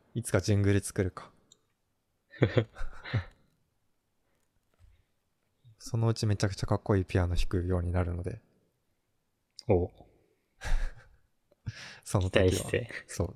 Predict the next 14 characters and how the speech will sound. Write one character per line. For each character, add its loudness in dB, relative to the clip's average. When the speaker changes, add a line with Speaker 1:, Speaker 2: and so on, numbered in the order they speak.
Speaker 1:
期 -16
待 4
し -4
て -2
待 2
っ -6
て 0
て -2
く -10
だ -14
さ -6
い。 -10
は -10
い。 -6